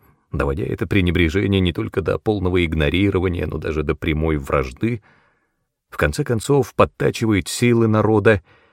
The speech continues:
и увековечивает его материальную и духовную нищету.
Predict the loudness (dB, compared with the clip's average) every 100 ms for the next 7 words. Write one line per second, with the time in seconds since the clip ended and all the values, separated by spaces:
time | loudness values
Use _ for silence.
0 | _ -6 -4 0 2 2 4 2 2 2
1 | 2 2 0 2 4 2 -2 _ -8 -2
2 | 2 4 6 6 4 2 -2 0 -2 2
3 | 0 2 0 0 -4 -6 -10 -10 -12